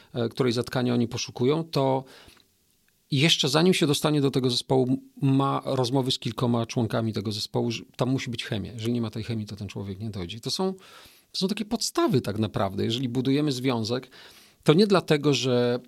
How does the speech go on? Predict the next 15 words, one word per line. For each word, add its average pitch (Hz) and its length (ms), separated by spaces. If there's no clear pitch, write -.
potencjalna 147 600
żona 135 380
albo 123 240
ktoś - 380
jest, 120 440
y, 110 760
lekarzem 117 600
bądź 117 260
ma 123 160
zadatki 117 440
na 113 100
to, 127 100
żeby 113 200
mieć 110 160
pieniądze, 110 600